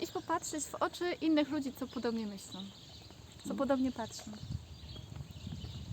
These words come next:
Speaker 1: Nie, nie, nie wiedziałam, co tam znajdę, ja nie wiedziałam, jakie oczy znajdę, ale tak chciałam i tam Gosię,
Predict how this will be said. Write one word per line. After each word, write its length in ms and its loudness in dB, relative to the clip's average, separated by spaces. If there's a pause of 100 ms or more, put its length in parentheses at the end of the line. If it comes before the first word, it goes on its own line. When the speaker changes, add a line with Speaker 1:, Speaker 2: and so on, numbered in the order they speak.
(140)
Speaker 1:
Nie, 240 4
nie, 160 8
nie 120 12
wiedziałam, 260 6
co 120 0
tam 160 2
znajdę, 380 -2 (120)
ja 60 0
nie 120 2
wiedziałam, 220 6
jakie 240 6
oczy 200 0
znajdę, 480 -2
ale 180 0
tak 120 -6
chciałam 320 0
i 40 -4
tam 180 -2
Gosię, 320 0